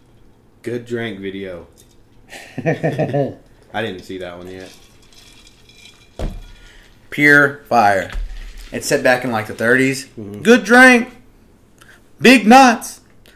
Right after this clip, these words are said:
Speaker 2: But see, I love the song. Are you a fan of the song?
Speaker 1: Yeah, yeah, yeah. I love
Speaker 2: I
Speaker 1: the
Speaker 2: mean,
Speaker 1: song.
Speaker 2: Quavo, bro.
Speaker 1: Mm-hmm.
Speaker 2: What's weird is he sounds almost the exact same as Future.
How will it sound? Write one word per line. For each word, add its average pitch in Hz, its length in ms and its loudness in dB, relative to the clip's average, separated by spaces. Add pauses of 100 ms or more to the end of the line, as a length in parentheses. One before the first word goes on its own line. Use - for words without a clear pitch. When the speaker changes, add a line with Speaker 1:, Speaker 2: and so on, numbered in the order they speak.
Speaker 2:
But 123 120 -4
see, 151 100 2
I 156 140 6
love 185 220 6
the 110 80 -4
song. 110 600 -2
Are 120 100 -4
you 127 160 0
a 127 40 -8
fan 135 200 0
of 113 60 -6
the 98 100 -10
song? 147 420 -8 (140)
Speaker 1:
Yeah, 147 240 2
yeah, 139 160 -2
yeah. 110 320 -6
I 95 40 -12
love 107 140 -10
Speaker 2:
I 131 60 -2
Speaker 1:
the 143 60 0
Speaker 2:
mean, 104 460 -4 (300)
Speaker 1:
song. - 120 -16
Speaker 2:
Quavo, 113 640 2
bro. 95 380 -6
Speaker 1:
Mm-hmm. - 1600 -16 (280)
Speaker 2:
What's 160 260 0
weird 262 220 -2
is - 160 0
he 202 140 -6
sounds 196 460 0
almost 180 360 -2
the 151 60 -4
exact 139 320 0
same 160 220 -4
as 117 120 -8
Future. 175 460 -6